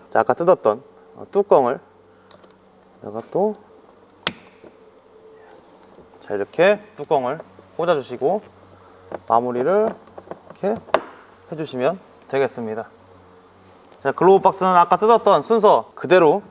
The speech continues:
먼저 여기를 이걸 눌러서 껴주시고요. 자, 요 플라스틱 부분도 이렇게 껴주시면 마무리가 되겠습니다. 오늘 투싼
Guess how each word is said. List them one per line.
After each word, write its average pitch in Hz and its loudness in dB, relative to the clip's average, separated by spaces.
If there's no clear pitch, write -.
먼저 139 -2
여기를 139 -8
이걸 113 -8
눌러서 127 -6
껴주시고요. 123 -2
자, 110 -4
요 101 -4
플라스틱 156 -6
부분도 139 -2
이렇게 160 -10
껴주시면 135 -8
마무리가 120 -2
되겠습니다. 120 -8
오늘 160 2
투싼 190 2